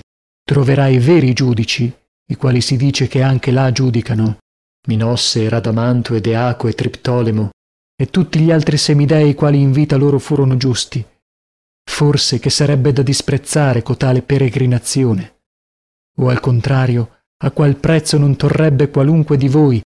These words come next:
potere conversare con Museo e Orfeo e Esiodo e Omero? Morire molte volte voglio io, se tali cose sono vere.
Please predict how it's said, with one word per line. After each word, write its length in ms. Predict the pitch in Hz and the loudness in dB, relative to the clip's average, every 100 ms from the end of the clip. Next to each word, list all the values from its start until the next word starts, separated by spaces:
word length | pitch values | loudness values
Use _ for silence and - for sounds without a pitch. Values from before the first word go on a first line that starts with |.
| _ - | _ -6
potere 380 | 143 - 139 | -2 0 0
conversare 720 | 135 143 131 135 - 143 135 135 | 2 2 2 0 0 0 0 0
con 200 | 135 123 | 0 2
Museo 640 | 120 113 123 135 123 107 | 2 0 2 2 2 0
e 100 | 117 | 0
Orfeo 680 | 123 120 - 127 123 120 110 | 0 0 -2 -2 0 2 0
e 200 | 123 120 | 0 2
Esiodo 580 | 120 120 135 123 110 110 | 0 0 0 0 0 0
e 100 | 113 | 2
Omero? 640 | 113 120 123 220 196 _ _ _ _ _ _ _ _ _ _ _ - | 0 0 0 -2 -4 _ _ _ _ _ _ _ _ _ _ _ -2
Morire 540 | 143 156 170 180 190 180 | 2 4 4 4 4 4
molte 420 | 165 190 180 180 | 4 4 2 0
volte 440 | 165 185 170 165 | 2 2 2 0
voglio 360 | 156 156 143 147 | 0 2 2 2
io, 320 | 156 143 127 | 4 2 2
se 200 | 120 131 | 0 -2
tali 260 | - 139 139 | -2 -2 0
cose 360 | 151 143 120 | 0 0 0
sono 240 | 123 139 131 | -2 0 0
vere. 420 | 123 127 120 110 | 2 0 0 -4